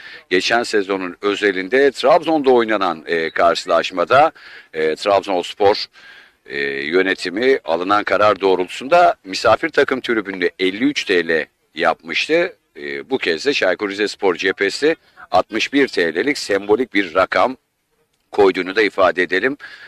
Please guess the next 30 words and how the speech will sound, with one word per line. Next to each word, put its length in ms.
e, 440
sizlere. 760
E, 80
ilginin, 760
maça 260
ilginin 380
oldukça 380
yoğun 400
olacağını, 840
e, 380
söyleyelim. 680
Bu 120
doğrultuda 600
çok 180
kısa 260
bir 200
dilimimiz 440
var. 140
Yirmi 320
dakikası 520
bize 180
açıktı, 580
e, 260
antrenmanın 680
ama 220
antrenman 420
öncesinde 580
de 80
teknik 340
direktör, 480